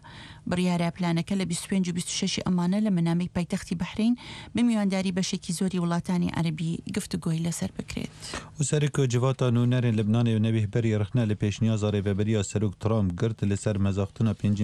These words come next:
Speaker 2: ملیارد دۆلاران وەکو بەشێک ژێر نەخشە ئاشتیە لە ڕۆژهەڵاتە ناوین و گوت، بەیروت نایەتە بەرتیلکردن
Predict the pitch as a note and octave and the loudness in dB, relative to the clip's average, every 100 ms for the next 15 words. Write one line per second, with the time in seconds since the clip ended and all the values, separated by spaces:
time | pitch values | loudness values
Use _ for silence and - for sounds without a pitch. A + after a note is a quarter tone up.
0 | G2+ G2+ A2 F#2+ E2+ G#2 G2+ A2+ A#2+ B2 | 2 2 2 0 0 0 2 2 2 0
1 | - - - G#2+ G#2+ F2+ G#2 - G#2 F2+ | -4 -18 -4 -2 0 0 0 0 0 2
2 | G2+ F#2+ F#2+ A2+ G2+ G2 F#2 - A2 F#2+ | 2 2 0 -2 0 0 0 -2 0 2
3 | G2 G2 - G2 F#2+ - F#2+ F#2+ G#2 G#2 | 2 0 0 0 0 0 0 0 2 2
4 | F2+ F#2 G#2+ - F2+ F#2+ E2 G2 A2 G#2+ | 0 0 -2 -2 0 0 0 0 0 0
5 | G#2+ F#2 F#2 E2+ F2+ - G2 F#2 - A2 | 0 0 -2 0 -2 -2 -4 -4 -2 0